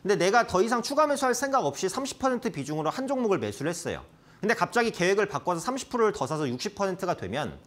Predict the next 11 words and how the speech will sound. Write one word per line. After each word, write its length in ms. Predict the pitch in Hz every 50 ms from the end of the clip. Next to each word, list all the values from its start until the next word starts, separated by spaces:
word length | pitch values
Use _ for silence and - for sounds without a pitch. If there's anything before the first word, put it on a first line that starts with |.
| - - - - - -
올라가면 480 | - 135 156 202 269 262 269 240 233 208
다행인데 720 | - - 101 101 98 87 87 - 160 147 98 78 80 - -
떨어지게 380 | 233 254 294 285 277 262 262
됐을 300 | 214 170 135 - 165 147
때는 160 | - 160 151 151
손절매도 460 | 147 254 269 269 269 240 240 202 190
못하고 560 | 127 107 - - 131 113 123 180 202 220 208 - - -
다른 220 | - 160 156 170
종목도 300 | 175 185 175 170 - 175
못 160 | 139 101 107
사고 500 | - - 147 127 123 123 185 220 240 233